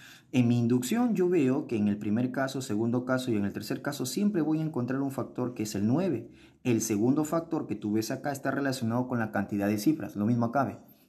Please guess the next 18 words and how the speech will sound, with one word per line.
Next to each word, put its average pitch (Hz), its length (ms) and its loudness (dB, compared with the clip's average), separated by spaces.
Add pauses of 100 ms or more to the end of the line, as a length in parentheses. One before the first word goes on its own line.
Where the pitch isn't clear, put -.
(100)
Por 123 100 2
lo 127 160 4
tanto, 143 320 0
cuando 104 220 2
yo 110 160 4
generalizo, 135 800 2
¿no? 110 200 -2
Que - 100 -6
en 101 100 0
este 104 180 -4
caso 117 220 -2
sería 107 260 -2
tanto 107 300 0
para 120 160 4
A 120 80 2
como 131 200 0
para 151 140 2
B, 147 160 -2